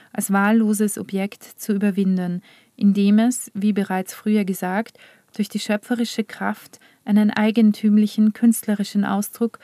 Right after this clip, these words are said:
für die Wahrheit über den Menschen in seiner Körperlichkeit als Mann und Frau sucht, die sozusagen dem Betrachter und in weiterem Sinn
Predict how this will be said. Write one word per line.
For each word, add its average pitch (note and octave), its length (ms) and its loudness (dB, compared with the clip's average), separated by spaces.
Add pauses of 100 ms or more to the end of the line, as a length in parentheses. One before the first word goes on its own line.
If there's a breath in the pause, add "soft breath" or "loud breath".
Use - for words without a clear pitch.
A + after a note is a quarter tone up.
(220 soft breath)
für - 160 0
die F#3+ 160 2
Wahrheit G#3 680 0 (120)
über G#3 180 0
den F#3+ 200 2
Menschen G#3+ 500 2
in G#3+ 120 6
seiner F#3+ 260 0
Körperlichkeit G3+ 800 -4
als - 220 -6
Mann F#3 200 0
und G3+ 120 0
Frau F#3+ 280 -4
sucht, F#3 460 -6 (480 soft breath)
die G3+ 120 0
sozusagen G#3+ 840 2
dem G3 200 0
Betrachter G3+ 760 -4 (400 soft breath)
und G#3+ 160 6
in G#3 440 4
weiterem G3+ 580 0
Sinn G#3+ 400 2